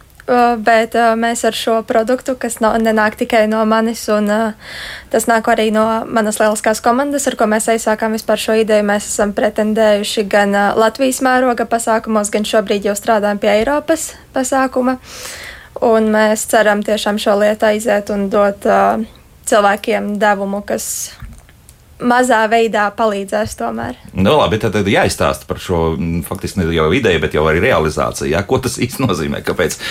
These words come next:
Speaker 2: jāpēda vēl arī šķības?
Speaker 1: Ā, tā tad, kā mēs visi zinām, Eiropas Savienībā jau ir aizliegta, ā, vienreiz lietojamā plasmas ražošana. Un, ā, mēs strādājam gan pie tās, gan kā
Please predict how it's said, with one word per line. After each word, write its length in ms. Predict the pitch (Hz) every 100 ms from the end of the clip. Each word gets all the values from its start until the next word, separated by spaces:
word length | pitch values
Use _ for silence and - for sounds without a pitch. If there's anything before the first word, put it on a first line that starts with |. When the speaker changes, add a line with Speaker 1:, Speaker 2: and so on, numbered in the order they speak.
| -
Speaker 2:
jāpēda 520 | - 101 87 73 76
vēl 200 | 78 73 80
arī 100 | -
šķības? 520 | - 95 90 90 - - 98 - -
Speaker 1:
Ā, 180 | 262 254 254
tā 240 | 254 262 240
tad, 240 | 240 220
kā 160 | 233 220
mēs 180 | 226
visi 220 | 262 247 240
zinām, 300 | 233 226 220
Eiropas 320 | 220 220 -
Savienībā 500 | 233 220 214 208 220
jau 140 | 208 214
ir 140 | 220
aizliegta, 560 | 214 214 208 202 - 254 320
ā, 180 | - 247 226
vienreiz 360 | 220 220 214 208
lietojamā 460 | 214 214 202 202
plasmas 400 | 208 233 - 220 - - -
ražošana. 680 | - 262 339 392 403 392 403 - - - - - - -
Un, 300 | 254 240 240
ā, 160 | 233 233
mēs 280 | 226 240 254
strādājam 400 | - 247 247 247
gan 160 | 233 233
pie 140 | 226
tās, 260 | 214 240 240
gan 220 | 240 233
kā 160 | 226